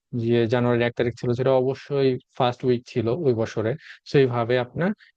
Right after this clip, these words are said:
এটা রেজাল্টটা অবশ্যই কি হবে, একের থেকে বাহান্নর মধ্যে হবে, কারণ এক বছরে মূলত বাহান্ন সপ্তাহ হয়। এর সাথে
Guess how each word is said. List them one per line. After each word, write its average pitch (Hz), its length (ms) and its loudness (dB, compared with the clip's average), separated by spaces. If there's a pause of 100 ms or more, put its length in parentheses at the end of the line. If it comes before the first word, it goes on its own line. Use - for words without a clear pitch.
এটা 151 180 4
রেজাল্টটা 139 380 0
অবশ্যই 135 300 -2
কি - 200 -6
হবে, 117 220 2
একের 120 280 0
থেকে 139 200 0
বাহান্নর 120 420 0
মধ্যে 110 280 -6
হবে, 101 120 -8
কারণ 113 240 2
এক 127 140 4
বছরে 113 280 0
মূলত 120 300 0
বাহান্ন 117 320 -2
সপ্তাহ 110 360 -2 (520)
হয়। 107 140 -2 (920)
এর 160 220 -2
সাথে 156 380 0